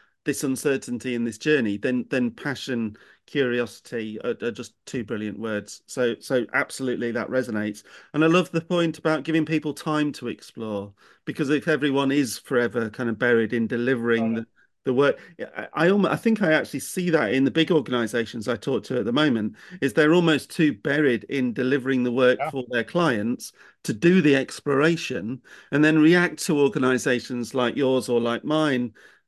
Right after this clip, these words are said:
Speaker 1: to, to say, "How have you done those things?" Well, because we've taken time to explore.
Speaker 2: The A I tide is strong. It will lift all boats.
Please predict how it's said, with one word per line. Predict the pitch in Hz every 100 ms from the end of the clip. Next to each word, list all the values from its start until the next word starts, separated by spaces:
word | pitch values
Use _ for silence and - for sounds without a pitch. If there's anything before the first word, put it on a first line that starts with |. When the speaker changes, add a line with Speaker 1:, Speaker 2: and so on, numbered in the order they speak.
| _ _ -
Speaker 1:
to, | 156
to | - 160
say, | 165
"How | 156 175
have | 165
you | 170
done | - 185 185
those | 120 107 -
things?" | 104 78 - - -
Well, | 147 151
because | 156 151 - 147
we've | 143
taken | 160 151 147 139
time | - 170 120 67 85
to | -
explore. | 123 - - 156 - - _ _ _ -
Speaker 2:
The | 147 -
A | 170 190
I | 165 156
tide | - 135 123 120 -
is | 143 131 123 -
strong. | - - - 117 107 101 _ -
It | 170 180
will | 151 160 156
lift | 139 143 131 - _ _ -
all | 143 151
boats. | 143 127 113 - -